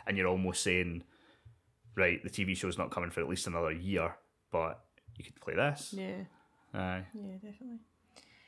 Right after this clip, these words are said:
Speaker 2: Uh, next up, the Like a Dragon series, formerly known as Yakuza, releases its next title, Like a Dragon Infinite Wealth, which follows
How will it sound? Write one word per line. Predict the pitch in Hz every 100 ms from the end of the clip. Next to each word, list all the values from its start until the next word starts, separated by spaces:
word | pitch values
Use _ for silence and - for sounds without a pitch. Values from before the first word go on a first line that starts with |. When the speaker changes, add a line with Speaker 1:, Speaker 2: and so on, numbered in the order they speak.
| - _ _ _ _ _ _ _ _ _ _ - - _ _
Speaker 2:
Uh, | 262 262 262
next | 294 311 -
up, | 320 302 294
the | 277 277
Like | 277 277 277 269 -
a | 262
Dragon | 240 247 233 233 233
series, | 233 240 226 226 -
formerly | 202 202 196
known | 190 190
as | - 185
Yakuza, | 202 - - 294 277 262 254 240
releases | 214 214 208 196 - 208 202 202 196
its | - -
next | 226 -
title, | - 262 254 262 240 -
Like | 220 220 -
a |
Dragon | 202 208 202 202 202 -
Infinite | 208 208 - 202 - - 208
Wealth, | 196 190 190 -
which | - -
follows | 202 196 190 190 185 190 185 -